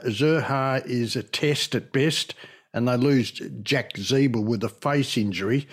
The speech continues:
So there's a little bit, uh, Horn-Francis still under suspension, so they still can't get a balanced team,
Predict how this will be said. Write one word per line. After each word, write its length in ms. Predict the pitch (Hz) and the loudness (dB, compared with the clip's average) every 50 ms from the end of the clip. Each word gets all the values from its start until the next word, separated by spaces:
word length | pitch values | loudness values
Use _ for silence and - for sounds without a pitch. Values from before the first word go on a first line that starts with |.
| - - - _ | -18 -20 -20 _
So 240 | - - 151 147 147 | -4 0 2 2 4
there's 220 | 135 156 147 139 | 4 2 2 4
a 40 | 175 | 4
little 220 | 175 202 226 185 | 4 4 4 4
bit, 340 | 147 131 156 151 147 - - 139 | 4 4 2 2 0 -2 -2 -2
uh, 220 | 131 135 135 131 - - | 0 0 0 -2 -4 -8
Horn-Francis 720 | - - 180 175 160 147 165 160 156 156 151 - 151 131 - | -2 0 2 2 2 2 2 2 0 2 0 0 -2 -2 -4
still 500 | - - 165 160 160 156 151 151 151 143 - | -2 0 2 4 4 4 4 2 2 0 -2
under 200 | 147 147 147 143 | -2 0 0 0
suspension, 880 | 135 - 127 113 - - - 156 165 180 180 - 202 208 208 202 - - - - - - - - - | -2 -2 -6 -6 -8 -4 0 2 2 2 2 2 2 2 2 0 -2 -8 -18 -20 -20 -20 -20 -18 -10
so 260 | - - 160 160 156 | -4 -2 0 0 0
they 160 | 147 160 151 | 2 2 0
still 380 | 143 - - - 226 226 214 - | 0 -2 -2 0 0 2 2 0
can't 320 | - 190 185 170 170 123 | 0 -2 0 0 -2 -2
get 160 | - 165 156 | 0 0 0
a 60 | 151 120 | 0 0
balanced 540 | 101 151 151 151 156 147 127 - - - | 0 0 0 0 0 0 -2 -4 -8 -6
team, 540 | - 156 151 147 143 127 135 185 214 214 - | -2 0 2 2 4 4 4 4 4 2 0